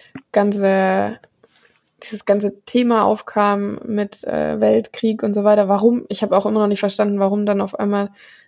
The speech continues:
da im Nahen Osten <laughs> auch noch oder in, ähm,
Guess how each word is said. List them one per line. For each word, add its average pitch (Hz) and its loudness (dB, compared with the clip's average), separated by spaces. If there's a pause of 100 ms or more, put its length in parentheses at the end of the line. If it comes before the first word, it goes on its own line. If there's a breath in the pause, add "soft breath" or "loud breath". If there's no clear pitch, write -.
(100)
da 196 4
im 196 0
Nahen 202 2
Osten 226 0
<laughs> - -2
auch 233 2
noch 226 2 (600 loud breath)
oder 196 2
in, 196 -2
ähm, 202 -2